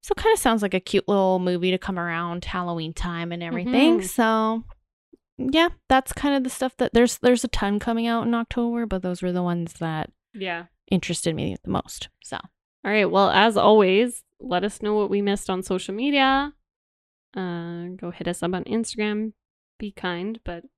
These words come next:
Speaker 2: definitely tell us <laughs> what we missed, because
Speaker 1: Yes.
Speaker 2: there's no way we could talk about all the books
Speaker 1: Or
Speaker 2: that are
Speaker 1: what you're
Speaker 2: coming out.
Speaker 1: excited for
Speaker 2: What you're
Speaker 1: and
Speaker 2: excited for, and maybe get us excited for them as well. That being said,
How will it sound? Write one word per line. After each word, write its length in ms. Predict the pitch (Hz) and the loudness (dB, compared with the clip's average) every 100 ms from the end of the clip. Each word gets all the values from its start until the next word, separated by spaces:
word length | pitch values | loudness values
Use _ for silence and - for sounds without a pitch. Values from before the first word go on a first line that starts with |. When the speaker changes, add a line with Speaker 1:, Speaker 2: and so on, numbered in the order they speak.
| - | -8
Speaker 2:
definitely 440 | 254 - 185 180 | -6 -6 -6 -8
tell 180 | - 170 | -8 -8
us 160 | - | -6
<laughs> 20 | - | 0
what 140 | 208 | 2
we 140 | 233 | 4
missed, 480 | 208 254 254 - - | 2 2 0 -8 -12
because 360 | - 214 208 202 | -12 -2 2 4
Speaker 1:
Yes. 160 | 202 | 4
Speaker 2:
there's 280 | 208 233 214 | 4 2 0
no 220 | 226 247 | 2 4
way 200 | 262 233 | 4 4
we 140 | 226 220 | 2 -2
could 100 | 214 | -2
talk 160 | 185 | -2
about 140 | 170 170 | -2 -4
all 140 | 170 | -4
the 40 | 180 | -6
books 200 | 180 - | -6 2
Speaker 1:
Or 100 | 220 | 4
Speaker 2:
that 80 | |
are 20 | 202 | 4
Speaker 1:
what 160 | 226 | 2
you're 120 | 226 | 2
Speaker 2:
coming 60 | 247 | 0
out. 60 | 262 | -2
Speaker 1:
excited 500 | - 240 226 233 233 | 0 2 4 4 4
for 400 | 226 226 247 277 | 2 4 4 4
Speaker 2:
What 140 | 262 | 6
you're 140 | 277 | 4
Speaker 1:
and 100 | 320 | 4
Speaker 2:
excited 400 | 190 370 370 269 | 2 2 2 0
for, 320 | - 202 214 208 | 0 0 0 -2
and 720 | 190 - 202 202 208 208 214 - - | -6 -8 -8 -8 -10 -12 -14 -18 -8
maybe 460 | 208 202 214 214 202 | -4 -2 -2 -4 -2
get 120 | 190 | 0
us 160 | 196 - | 0 -4
excited 400 | - 185 185 185 | -6 -4 -4 -6
for 120 | 196 | -8
them 160 | 190 | -6
as 120 | 185 180 | -4 -2
well. 240 | 180 185 _ _ _ _ _ | -2 -4 _ _ _ _ _
That 140 | - 233 | 0 0
being 220 | 240 226 | 0 -4
said, 680 | - 233 254 233 190 226 | -2 2 4 4 2 0